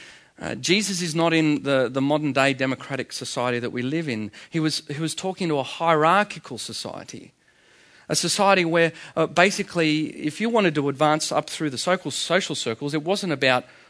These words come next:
what you know, it's about who you know. And so the way that you would advance through the social circles is that you would go and seek out all the person, the people of influence, and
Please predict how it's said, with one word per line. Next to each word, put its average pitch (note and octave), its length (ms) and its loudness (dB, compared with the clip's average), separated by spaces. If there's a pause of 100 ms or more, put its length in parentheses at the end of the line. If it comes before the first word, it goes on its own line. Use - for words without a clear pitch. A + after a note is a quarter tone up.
what D#3+ 240 0
you C3+ 80 0
know, A#2+ 160 0
it's D#3 100 -4
about D#3+ 320 -2 (520)
who - 60 -6
you G3 120 -4
know. G#2 180 -8 (1040)
And F#3+ 140 0
so A3+ 120 10
the A3 100 6
way B3 220 10
that B3+ 120 4
you A3+ 140 2
would G#3 100 6
advance G#3 340 6
through G#3 120 0
the E3+ 80 -2
social F#3+ 340 4
circles G3+ 560 2
is E3+ 140 0
that F3+ 120 0
you G3 180 0
would G#3+ 220 -2
go G#3+ 380 6
and D3 120 4
seek G3+ 400 0
out F#3+ 220 4
all G3 220 4
the F3+ 100 0
person, F#3 560 0
the D3+ 160 -2
people G3 500 -2
of A#2+ 140 -2
influence, F3+ 640 -2
and C#3 160 -2